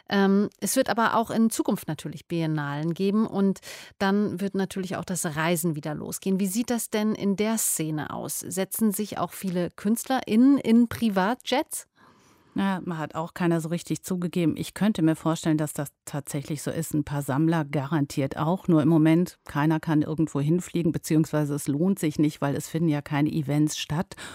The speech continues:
Speaker 2: Und immer mehr Künstler distanzieren sich ja auch davon und sagen, ich versuche meine, äh, Fliegerei zu minimieren. Beispielsweise Olafur Eliasson, Timo Segal,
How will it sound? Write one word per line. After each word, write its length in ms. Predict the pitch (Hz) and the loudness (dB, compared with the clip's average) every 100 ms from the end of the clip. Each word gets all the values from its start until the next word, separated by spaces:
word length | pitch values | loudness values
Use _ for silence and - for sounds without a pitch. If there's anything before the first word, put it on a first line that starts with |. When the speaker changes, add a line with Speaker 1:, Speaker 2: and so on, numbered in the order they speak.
| - - | -6 0
Speaker 2:
Und 160 | 165 | 2
immer 220 | 180 196 | 4 4
mehr 200 | 190 180 | 4 2
Künstler 600 | 180 180 185 - 175 170 | 0 0 0 0 -2 0
distanzieren 800 | 165 170 - 170 160 - 185 202 | 0 -4 -2 -2 -2 0 2 4
sich 180 | 156 143 | 2 -2
ja 120 | 156 | -4
auch 120 | 151 - | -4 -4
davon 360 | 156 - 160 | -4 0 2
und 120 | 156 | 2
sagen, 380 | 151 151 156 165 - - - - | 0 -2 0 0 -2 -14 -20 -12
ich 180 | - 151 | -8 -4
versuche 400 | 160 156 165 - | -2 0 0 2
meine, 440 | 156 147 156 151 151 147 151 131 127 - | 4 4 4 4 4 2 2 -2 -4 -6
äh, 640 | - 143 139 139 139 156 | -4 -4 -4 -8 -8 -10
Fliegerei 760 | - - 170 165 139 143 165 156 | -10 -4 -2 0 -2 0 -2 -2
zu 180 | - | 0
minimieren. 640 | 156 156 160 151 190 180 151 | 2 4 2 2 2 2 0
Beispielsweise 760 | 147 156 156 147 143 151 151 | -2 -4 -6 -4 -2 -2 -4
Olafur 480 | 156 156 147 - 147 | -2 -2 -2 -2 -2
Eliasson, 760 | 156 151 170 160 147 151 151 | 0 2 4 2 2 2 2
Timo 360 | - 170 156 156 | 0 0 2 2
Segal, 500 | 143 165 170 151 | 0 -2 0 0